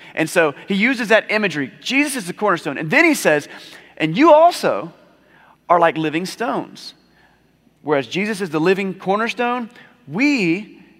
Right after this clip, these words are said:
those in accepting his grace, those living in his kingdom,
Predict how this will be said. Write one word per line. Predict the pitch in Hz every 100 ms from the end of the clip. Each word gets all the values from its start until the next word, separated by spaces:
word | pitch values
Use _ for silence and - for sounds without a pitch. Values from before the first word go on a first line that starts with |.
| _ _ _ _ _ _ _ -
those | 131 151 180
in | 180 95
accepting | - - 156 - 190
his | 190 165
grace, | 160 160 156
those | 135 127
living | 139 156 170
in |
his | 180 185
kingdom, | - 147 143 135